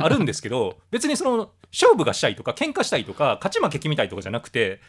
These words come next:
それはただ単に短気な自分が悪いだけなんですよ。で、基本的には、その、なんていうんですかね、「人生勝ち負けじゃないんですよ」の <laughs> 精神で生きてるつもりだっていうのと、あと、ちょっとこれ、なんかね、難しいんですけど、なんか、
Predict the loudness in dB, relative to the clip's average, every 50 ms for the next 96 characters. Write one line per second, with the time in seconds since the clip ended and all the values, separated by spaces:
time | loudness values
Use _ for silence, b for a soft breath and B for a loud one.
0 | b b b -2 2 4 4 4 6 4 2 2 2 -2 -2 0 0 0 0 0
1 | -2 -4 -4 -4 -6 -8 -6 -4 -2 -2 -2 -2 -4 -6 -8 -8 -10 -10 -12 -14
2 | -20 -20 -16 -14 -14 -14 -14 b b b -6 -6 -6 -6 b b b b b b
3 | b -6 -4 -2 0 0 0 0 0 0 0 0 2 0 0 -2 -6 _ _ _
4 | _ _ _ -14 -10 -8 -8 -6 -6 -8 -12 _ _ _ _ _ _ _ _ _
5 | -6 -6 -6 -6 -6 -10 -12 -12 -12 -10 -12 -14 _ _ -6 -6 -4 -4 -4 -6
6 | -8 -8 -8 -6 -6 -6 -6 -6 -8 -6 -6 -6 -6 -6 -4 -2 0 0 2 4
7 | 4 2 4 4 0 0 0 2 2 2 2 0 -2 -4 -4 -4 -4 -4 -4 -4
8 | -4 -4 -2 -2 -2 -4 -6 -8 -4 0 0 0 -2 -2 -8 -6 -4 -4 -4 -6
9 | -4 0 0 0 0 0 -4 -12 -20 B B B B B B B B B B B
10 | -6 -2 2 2 2 2 2 b b b b b b b b b b b b b
11 | 0 0 0 0 0 -2 2 2 2 4 2 0 -2 -6 _ _ _ _ _ _
12 | _ _ _ _ _ _ _ -2 0 0 2 2 0 0 -2 -4 -2 -2 -2 -2
13 | 2 0 0 2 2 -2 -2 -4 -4 -4 -2 -2 -2 -4 -6 _ _ _ -6 -4
14 | -4 -2 0 -2 -2 -2 -8